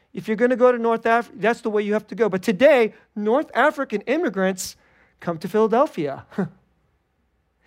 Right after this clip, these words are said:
And if you wanna reach North Africans, you just have to go to that neighborhood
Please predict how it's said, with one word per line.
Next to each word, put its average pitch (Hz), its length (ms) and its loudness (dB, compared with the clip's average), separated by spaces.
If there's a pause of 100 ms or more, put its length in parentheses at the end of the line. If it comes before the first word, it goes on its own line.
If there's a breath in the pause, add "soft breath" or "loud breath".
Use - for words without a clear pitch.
(220 soft breath)
And 233 160 6
if 247 100 -2
you 302 100 4
wanna 294 240 4
reach 285 260 0
North 254 260 2
Africans, 247 760 -4 (840)
you 285 160 2
just 311 160 -2
have 277 140 2
to 240 80 -2
go 240 220 4
to 302 140 -4
that 285 180 4
neighborhood 277 800 2